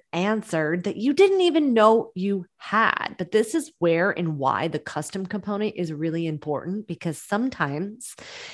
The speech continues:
in group containers, we can take on things that don't pertain to us. And when you have that custom support,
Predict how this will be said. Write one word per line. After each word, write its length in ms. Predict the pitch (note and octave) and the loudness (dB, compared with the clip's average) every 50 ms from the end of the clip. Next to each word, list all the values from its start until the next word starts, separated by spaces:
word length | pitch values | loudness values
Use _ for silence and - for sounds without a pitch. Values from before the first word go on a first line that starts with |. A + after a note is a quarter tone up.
| - F#3 - - | -16 -10 -2 0
in 160 | F3+ F3 F3 | 2 2 2
group 360 | - D#3+ D#3 F3 G3+ G#3+ A3 | 2 2 4 4 4 4 2
containers, 1000 | - G#3 F#3 E3+ - F3 F3+ G3 G#3+ F#3+ D#3 - - - - G#3 - - - - - - - - - _ | -2 -4 -2 -2 -2 -2 0 0 0 0 -2 -4 -4 -8 -8 -8 -8 -10 -12 -14 -16 -20 -20 -20 -14 _
we 160 | - F3+ A3 G#3+ | 0 0 2 2
can 200 | - B3 A3+ G#3 | 2 2 0 0
take 400 | - - - A3 A#3 A#3 - - - | -2 -2 2 2 2 2 0 -2 0
on 320 | F#3 F#3+ G3+ G#3+ G#3 G3+ | 0 2 4 2 2 0
things 460 | F#3+ G3 G3 G3 G3 F3+ F3 F3 D#3+ D#3 | 0 -2 -2 0 0 0 0 0 0 0
that 180 | E3+ - - | -2 -2 -2
don't 220 | - E3 D#3+ C#3 - | -4 -4 -4 -4 -6
pertain 440 | - D#3 D3 - - C#3 C#3+ C#3 B2+ | -8 -10 -10 -10 -10 -10 -10 -10 -10
to 140 | - C#3 - | -10 -12 -12
us. 340 | - - - - - - - | -10 -12 -12 -12 -14 -14 -10
And 100 | D3+ D3+ | -6 -6
when 120 | D#3 D#3 | -4 -4
you 120 | D3+ D3+ D#3 | -4 -4 -4
have 300 | D3 F3+ F#3+ A3+ A3 - | -4 -4 -4 -4 -2 -2
that 180 | - - - _ - | -4 -4 -4 _ -8
custom 480 | - F#3 F3+ F3+ - - F3+ E3+ E3 | -4 -4 -4 -4 -4 -4 -4 -4 -4
support, 800 | D#3 - - - - - - C#3+ C#3+ E3 G#3 B3 C4 - - - | -6 -8 -10 -12 -12 -10 -10 -8 -6 -4 -4 -4 -6 -6 -10 -18